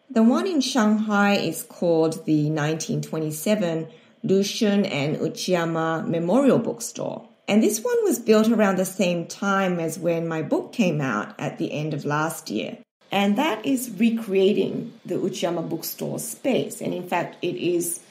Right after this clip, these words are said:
the bookstore, um, in Shanghai is located at the same place where Uchiyama Bookstore was.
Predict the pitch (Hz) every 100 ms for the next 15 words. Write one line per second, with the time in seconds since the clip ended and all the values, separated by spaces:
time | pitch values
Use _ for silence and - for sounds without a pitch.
0 | - _ _ _ - - 196 196 - -
1 | 185 170 151 - - - _ - 175 160
2 | 147 175 170 - 175 147 - 190 180 139
3 | - - - 190 196 196 202 - - _
4 | _ _ 170 220 220 214 - - - -
5 | - - 185 185 185 - - _ _ _
6 | - 269 226 - - 170 180 160 - -
7 | - _ _ _ _ _ 175 - 156 151
8 | 147 165 - - 139 127 - - _ 170
9 | 165 185 - - -